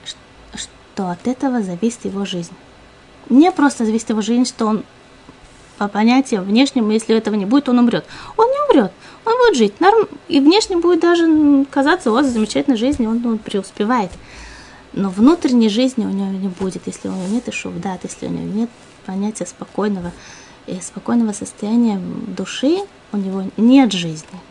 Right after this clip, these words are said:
По понятиям наших мудрецов, по их пониманию, нет у него жизни, человек должен просить о любой вещи, которая его это лишает, чтобы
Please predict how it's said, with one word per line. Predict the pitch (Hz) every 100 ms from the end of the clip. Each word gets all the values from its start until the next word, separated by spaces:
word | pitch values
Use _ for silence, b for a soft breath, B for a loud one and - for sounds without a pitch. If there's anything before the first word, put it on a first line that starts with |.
| - - - - - -
По |
понятиям | - 208 240 - 196
наших | 196 220 214
мудрецов, | 196 175 - 269 294 - - - - - -
по |
их | 196 -
пониманию, | - 180 208 240 -
нет | 202 220 220
у | 202
него | 185 185
жизни, | 214 311 269
человек | - 180 202 B B B -
должен | 220 240
просить | 233 226 - 277 - B B B B B - - - - - -
о | -
любой | 202 190 240
вещи, | 262 254 277
которая | 202 - 202 190
его | 190
это | 190
лишает, | 180 - - 247 302
чтобы | - - 180 180 185